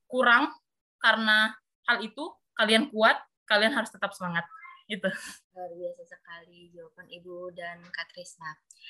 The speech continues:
Speaker 2: Oke, gak terasa podcast kita sudah mau berakhir. Eh, terima kasih banyak buat Ibu Lena dan Kak Trisna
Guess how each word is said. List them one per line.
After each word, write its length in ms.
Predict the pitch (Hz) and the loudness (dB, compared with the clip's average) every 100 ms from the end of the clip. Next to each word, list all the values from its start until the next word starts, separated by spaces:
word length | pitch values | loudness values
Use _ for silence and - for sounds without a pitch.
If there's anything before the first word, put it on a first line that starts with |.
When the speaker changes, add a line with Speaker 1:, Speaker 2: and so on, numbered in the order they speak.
| - - - 240 | -16 -14 -6 -4
Speaker 2:
Oke, 320 | - 262 285 | 4 6 8
gak 200 | 247 226 | 6 2
terasa 480 | 208 196 190 - 247 | 2 2 0 2 0
podcast 520 | - 240 - 175 208 - | 0 -6 -4 -6 -6 -8
kita 360 | 196 - 196 202 | -14 -4 -4 -4
sudah 280 | 190 190 | -6 -6
mau 200 | 190 185 | -2 -2
berakhir. 600 | 185 180 170 - 226 302 - - - - | 0 -2 -4 2 6 6 4 -10 -6 6
Eh, 320 | 220 220 226 226 | 8 10 8 4
terima 240 | 226 220 | 0 2
kasih 320 | 196 - 214 | 0 0 0
banyak 480 | 220 208 220 311 - | 2 2 4 2 2
buat 240 | 226 220 220 | 2 2 2
Ibu 200 | 214 196 202 | -8 -6 0
Lena 480 | 185 180 185 196 | 0 4 6 6
dan 240 | 208 202 202 | 6 0 0
Kak 160 | - | -2
Trisna 520 | - 202 - 185 240 | -2 -12 -2 4 4